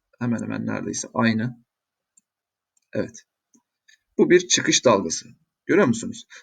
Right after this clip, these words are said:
Daha sonrasında bir A B C düzeltmesi var. Burada bir saatlikte Elliot'unu sayamıyoruz bile. Burada daha sonrasında bir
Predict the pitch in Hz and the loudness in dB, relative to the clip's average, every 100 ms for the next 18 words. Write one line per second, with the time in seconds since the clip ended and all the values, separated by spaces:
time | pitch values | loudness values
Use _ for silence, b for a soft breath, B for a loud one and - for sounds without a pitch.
0 | _ 123 143 226 190 156 131 123 123 156 | _ 0 2 4 6 4 4 2 2 0
1 | - - 160 - - 127 147 131 127 139 | -4 -2 -2 -2 0 4 4 2 2 2
2 | 139 113 120 123 113 - - 113 113 113 | 2 2 4 4 2 -6 -4 2 2 0
3 | 107 - 87 - - 135 120 120 120 - | -8 -6 -10 -10 -4 -2 -2 -4 -6 -2
4 | 123 123 - 156 - _ - 117 113 120 | -2 -2 -4 -2 -2 _ 0 2 2 0
5 | 139 - 113 101 92 - - 98 - _ | -6 -2 -2 -2 -6 -8 -12 -14 -16 _
6 | b b b b b b _ _ _ _ | b b b b b b _ _ _ _
7 | 254 233 120 147 165 175 123 - 139 113 | 0 4 6 4 4 2 2 2 0 0